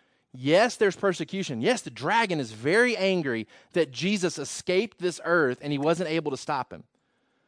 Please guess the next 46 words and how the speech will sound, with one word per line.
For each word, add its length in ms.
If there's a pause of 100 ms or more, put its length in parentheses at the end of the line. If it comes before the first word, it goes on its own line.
(140)
So 140
chapter 260
twelve 280
says 200
he 100
now 200
turns 260
his 120
attention 420
to 120
the 140
offspring 680 (160)
that 100
are 180
still 300
here, 320 (120)
right? 160 (120)
Jesus 380
is 120
in 120
heaven. 400 (260)
Satan 300
can't 260
touch 260
him, 200 (840)
can't 300
tempt 380
him 100
anymore 380
like 140
he 80
did 180
in 40
the 60
wilderness, 540
where, 240
again, 380
God 260
provided 540
to 160
his 120
own 200
son 280
in 80
the 80
wilderness. 560